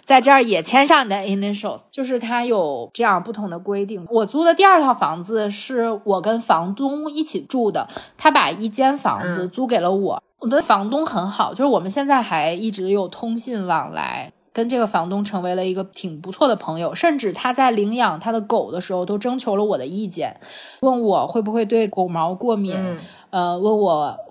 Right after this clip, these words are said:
Speaker 1: 会不会害怕狗啊什么的，他会跟我提前说一下，说明这个问题。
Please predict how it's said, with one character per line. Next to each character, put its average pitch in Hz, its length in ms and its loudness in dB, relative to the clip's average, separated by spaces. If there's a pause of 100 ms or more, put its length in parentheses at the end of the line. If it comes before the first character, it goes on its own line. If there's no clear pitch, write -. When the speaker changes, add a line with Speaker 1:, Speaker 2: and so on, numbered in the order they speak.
Speaker 1:
会 226 220 -4
不 208 100 -4
会 220 200 0
害 240 180 2
怕 240 240 2
狗 214 260 2
啊 156 220 0
什 180 160 -8
么 123 120 -14
的， 120 260 -8 (200)
他 226 140 0
会 233 100 6
跟 233 160 -2
我 185 220 2 (140)
提 - 180 -4
前 202 280 2
说 277 360 2
一 262 100 2
下， - 280 -4
说 254 200 -2
明 175 300 -4
这 202 140 -4
个 180 120 -4
问 208 280 -2
题。 139 280 -12